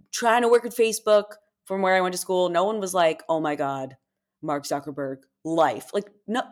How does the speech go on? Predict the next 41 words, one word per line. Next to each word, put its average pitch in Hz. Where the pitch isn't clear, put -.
no 214
one 370
cared. 254
No 175
one 294
was 320
interested. -
I 208
don't 320
know. -
I, 226
I'm, 233
I 240
think 415
it's -
the -
punchability 160
factor 220
of 170
his 127
face, 175
which 240
is, 254
you 269
know, 151
it's 196
not 277
about 208
being 180
ugly 170
or 143
hot 151
or 139
attra-, 139
an 151
attractiveness. 262
It's -
just 233
the 202
punchability. 233
It's, -